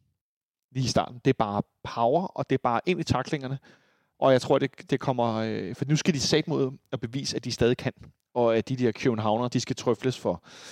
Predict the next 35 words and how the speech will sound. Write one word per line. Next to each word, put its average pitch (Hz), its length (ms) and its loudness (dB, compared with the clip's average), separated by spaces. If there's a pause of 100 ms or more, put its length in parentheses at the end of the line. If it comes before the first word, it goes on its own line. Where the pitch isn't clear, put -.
(100)
sjette 127 300 2
år 92 100 -4
i - 40 -12
træk, 147 380 -2
og - 160 -4
de 123 80 -4
scorer 117 380 -2
tre 117 240 0
mål, 107 240 -6
fire 117 200 -6
mål. 85 180 -12 (840)
Og 127 80 0
jeg 120 100 2
tror, 131 160 0
de 127 80 -4
kommer 117 220 -4
til 120 140 -6
at, 107 400 -2
øh, 95 380 -8 (540)
at - 60 -2 (100)
blive 123 180 -2
mødt 127 200 2
af 123 80 4
det, 127 140 4
det 120 120 -2
P 120 160 2
S - 80 -4
V 123 120 2
også 104 120 -6
gjorde 107 140 -6
i 104 40 -8
går. - 220 -12 (720)
At 113 180 0
vi 120 80 0
nu 151 300 -2